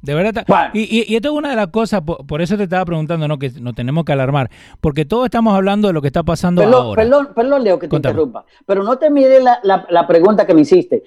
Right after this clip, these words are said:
Speaker 2: de
Speaker 1: Ujú.
Speaker 2: que si yo creo que debe ser condenado. Sí, China debe ser
Speaker 1: Sí.
Speaker 2: condenado. ¿Sabe por qué? Porque si dentro de un año China no encuentra a quién venderle.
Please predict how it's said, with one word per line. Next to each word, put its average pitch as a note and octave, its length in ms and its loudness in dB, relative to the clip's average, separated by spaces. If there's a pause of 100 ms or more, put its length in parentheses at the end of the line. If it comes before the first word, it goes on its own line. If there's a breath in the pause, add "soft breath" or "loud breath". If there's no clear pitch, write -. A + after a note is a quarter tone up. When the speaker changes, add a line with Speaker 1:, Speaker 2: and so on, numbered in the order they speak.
(100 soft breath)
Speaker 2:
de D#3 140 2
Speaker 1:
Ujú. C#3+ 100 2
Speaker 2:
que F3 140 2
si F3+ 180 -2
yo G#3 140 2
creo A#3 200 4
que F#3+ 120 -2
debe A#3 200 2
ser G#3+ 160 -4
condenado. E3+ 440 -2
Sí, C#4 320 -4 (100)
China D4+ 260 -2
debe B3 200 4
ser A#3 100 -2
Speaker 1:
Sí. A3+ 60 -2
Speaker 2:
condenado. F#3 320 -4
¿Sabe C4 200 -4
por A3+ 140 -4
qué? C#3 220 -10 (320)
Porque A#3 300 2
si A3 200 -8
dentro G#3+ 340 -2
de A3 100 -2
un A#3+ 140 -4
año G#3 220 -4
China G3+ 300 -10
no G3 80 -10
encuentra F#3 460 -6
a D#3 40 -8
quién E3+ 240 -8
venderle. C3 640 -8